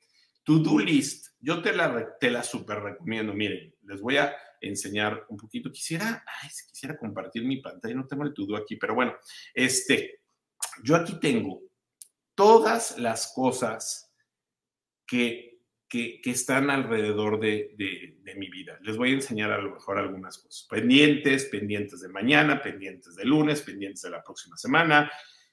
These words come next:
eh, pendientes de la semana, pendientes a largo plazo, pendientes de seguimiento, cuestiones de marketing, mis goles, mis metas. Ahí las tengo puestas, mis, mis mo-, si no lo escribes,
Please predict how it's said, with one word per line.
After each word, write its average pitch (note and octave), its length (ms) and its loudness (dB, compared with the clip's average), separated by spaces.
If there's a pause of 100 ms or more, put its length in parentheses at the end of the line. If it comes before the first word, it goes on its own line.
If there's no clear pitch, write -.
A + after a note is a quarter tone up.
(120)
eh, A2+ 460 4
pendientes C#3 320 4
de - 80 6
la A#2 80 4
semana, D3 560 4 (240)
pendientes C#3 380 4
a B2+ 40 2
largo A#2+ 320 0
plazo, C#3 420 2
pendientes C3 400 2
de G#2+ 60 -6
seguimiento, A#2+ 600 -6
cuestiones A2 420 -6
de G#2 80 -10
marketing, A2 720 -4
mis C3+ 440 2
goles, B2 440 2
mis A2+ 260 -4
metas. B2 500 -2 (100)
Ahí G3 140 -2
las F3 240 -4
tengo F#3 360 -4
puestas, F#3 420 -6
mis, A#2 240 -4
mis A2+ 260 -4
mo-, B2 180 -4 (180)
si - 200 -2
no D4+ 180 8
lo G#4+ 120 6
escribes, D#3+ 1120 2